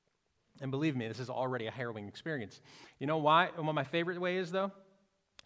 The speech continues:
Chat. You ever been on a website for a company and they have a little chat feature? Contact us, little bubble. I love this. It's my favorite thing in the world. It means that I don't get out of control with my tone of voice.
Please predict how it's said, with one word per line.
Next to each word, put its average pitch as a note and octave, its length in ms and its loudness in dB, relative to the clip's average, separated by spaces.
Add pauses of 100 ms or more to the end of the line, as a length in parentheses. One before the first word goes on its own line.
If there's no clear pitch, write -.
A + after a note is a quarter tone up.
(140)
Chat. - 540 0 (840)
You C3 40 -6
ever D3+ 120 -4
been E3+ 180 2
on E3 100 4
a D3+ 60 4
website D#3 340 2
for D#3 120 -2
a C#3 40 -2
company D#3 320 -2
and D3 100 -2
they D3 40 2
have D3 100 0
a D3 40 -6
little C#3 160 -4
chat - 360 -2
feature? E3+ 280 -8
Contact A#3 580 -2
us, A#3+ 320 -2
little A#2+ 120 -8
bubble. B2 380 -4 (840)
I C#3 160 2
love B2 500 -4
this. - 460 -14 (380)
It's - 100 -16
my B2+ 80 0
favorite D#3+ 400 0
thing D3+ 160 0
in C#3 80 0
the B2+ 80 0
world. C#3+ 440 0 (600)
It A#2+ 120 -2
means D3+ 320 2
that D#3 100 4
I C#3 80 4
don't D3 180 2
get D3 100 0
out C#3+ 100 4
of C#3+ 60 -4
control D3+ 400 -2
with D#3+ 100 -2
my C3 100 -2
tone C#3 260 -4
of A2+ 60 -6
voice. C3 480 -6